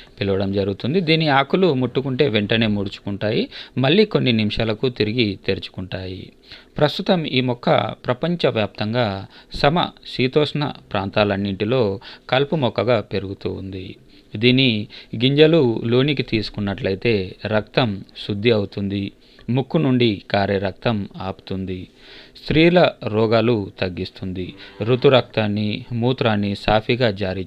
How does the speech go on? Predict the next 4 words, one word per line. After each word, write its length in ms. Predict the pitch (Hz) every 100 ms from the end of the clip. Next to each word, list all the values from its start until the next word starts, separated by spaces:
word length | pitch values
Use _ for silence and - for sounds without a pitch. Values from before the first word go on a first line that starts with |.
| -
చేస్తుంది. 560 | 98 - 95 95 - - - - - _ -
పాత 220 | 117 135
పుండ్లు 520 | 120 113 107 104 82 -
తగ్గిస్తుంది. 760 | 92 92 90 - 92 92 90